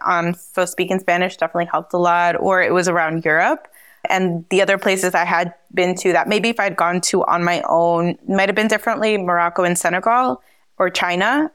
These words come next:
Um, but because I'd gone there with other people, it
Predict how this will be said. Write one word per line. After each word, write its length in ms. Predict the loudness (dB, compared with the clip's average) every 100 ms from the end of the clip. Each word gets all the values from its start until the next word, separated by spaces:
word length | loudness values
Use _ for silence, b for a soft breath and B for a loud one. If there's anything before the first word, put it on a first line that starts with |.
| -2
Um, 520 | 0 2 0 0 -2 -2
but 140 | -2
because 180 | -2 0
I'd 220 | -2 0
gone 400 | 0 0 0 0
there 200 | 0 0
with 220 | 0 0
other 240 | 0 0 -2
people, 640 | -4 -4 0 2 2 -2 -2
it 260 | -4 -4